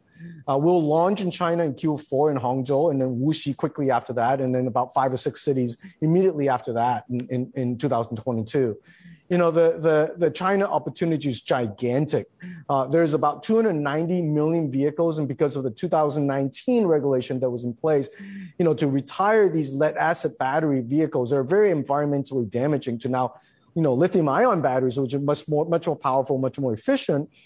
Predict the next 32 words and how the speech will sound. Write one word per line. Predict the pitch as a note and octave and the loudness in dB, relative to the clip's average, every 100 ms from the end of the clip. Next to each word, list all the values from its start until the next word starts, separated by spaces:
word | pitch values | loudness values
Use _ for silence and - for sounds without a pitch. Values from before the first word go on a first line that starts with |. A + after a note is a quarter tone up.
| - F#3+ D3 | -14 -14 -2
but | G#3+ | 0
lo-, | F#3+ A#3 | 2 0
looking | G#3+ G#3 G#3+ G3 | 0 2 0 0
for | F3+ | 0
a | |
solution | D3 D3+ D3+ D3+ C3+ | 0 0 0 -2 0
very | D3 C#3+ | 2 2
much | C3+ C3 C3+ | 0 -4 -6
like | A2+ - _ D3 | -8 -12 _ 0
Gogoro's. | D3 E3 B2 G2 G#2+ - _ _ _ | 2 2 2 -2 -8 -18 _ _ _
Working | F3+ A3+ C4 | 2 2 2
with | B3 | 4
our | G3 D#3 | 2 0
partner, | - G3+ A#3+ G3 D#3 | -2 -2 0 0 -2
we're | D#3 | 0
gonna | E3+ E3 | 0 0
deploy | D3+ D#3 - F#3 F#3+ | -2 -6 -4 0 2
into | E3+ D#3 D#3 | 2 0 0
their | B2+ D3+ | 2 2
portfolio | F#3 E3+ - C#3+ C3+ C3 | 2 -2 0 -2 2 0
and | B2+ | -2
transform | - C#3 B2 - F#3 A3 A3 | -4 -4 -6 -4 0 2 2
the | |
portfolio | E3+ D3+ C#3+ D3+ C#3+ C#3 | 0 -2 -2 0 0 0
from | D3+ B2+ F#3+ - - | -2 -4 -6 -8 0
either | G3 G3+ F3+ C#3+ - - | 2 4 4 2 -6 -2
the | E3+ | 0
traditional | E3 D#3+ D#3+ D#3 B2 | 2 2 2 0 0
gas | B2+ F3 B3 - | 2 2 2 0
vehicles | F#3 D#3 D#3+ C#3 C3+ - _ _ | 0 0 0 -2 -2 -8 _ _
or | F#3 F3 E3 | 2 4 4
the, | D#3 D3+ D#3 | 2 0 -2